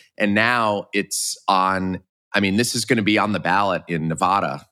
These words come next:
So Nevada's not ranked choice, but there's gonna be a ballot initiative where voters will decide if they wanna join the ranked choice. And it's interesting that Nevada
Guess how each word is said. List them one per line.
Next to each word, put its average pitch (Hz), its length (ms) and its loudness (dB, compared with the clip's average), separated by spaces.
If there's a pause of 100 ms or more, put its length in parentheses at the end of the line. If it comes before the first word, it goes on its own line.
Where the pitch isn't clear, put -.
So - 160 -2
Nevada's 131 460 0
not 110 200 -4
ranked 95 280 -4
choice, 113 320 -2
but 85 160 -8
there's 90 180 -2
gonna 95 160 -2
be 90 120 0
a 87 40 0
ballot 101 320 2
initiative 78 560 -6 (380)
where 92 120 2
voters 98 440 2
will 92 80 0
decide 87 640 0
if 92 220 -2
they 95 120 2
wanna 87 240 0
join 85 560 0 (420)
the 90 80 0
ranked 87 480 -2
choice. 92 360 0
And 92 100 0
it's 90 140 -2
interesting 98 580 -2
that 82 220 -6
Nevada 90 580 -2